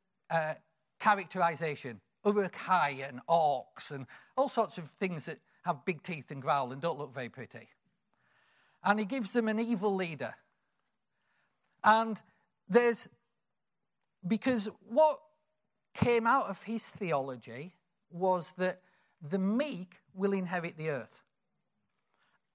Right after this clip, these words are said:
And blessed are the poor in spirit. And so he's talking about that contrast between good and evil and how the meek are the ones who win. The meek are the hobbits,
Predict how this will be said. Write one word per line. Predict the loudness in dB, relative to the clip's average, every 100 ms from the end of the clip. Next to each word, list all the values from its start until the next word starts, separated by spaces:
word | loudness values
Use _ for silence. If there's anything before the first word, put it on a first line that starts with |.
| 0
And | 2 2 -2 -8 -2
blessed | 0 0 2 2
are |
the | 2
poor | 2 2 2
in | 0
spirit. | 2 4 4 0 -6 _ _ _ _ _ _ _ _ -2
And | 0 0
so | 4 2 2 _
he's | -10 -8 -8
talking | -4 0 2 0 -4 -2
about | 2 4 6
that | 4 0
contrast | -2 -4 -2 -2 -2 -4
between | -12 -8 -6 -6
good | -4 -2 -2
and | -4
evil | -6 -8 -8 -10 -10 _ _ -6
and | -6
how | -4 -2 0 0
the | -2
meek | -2 -2 -4 -6 -12 -12
are | -8
the | -6 -6
ones | -4 -6 -6
who | -8 -8
win. | -8 _ -14
The | -10
meek | -6 -6 -6
are | -4
the | -2
hobbits, | -2 -2 -6 -12 -20 -20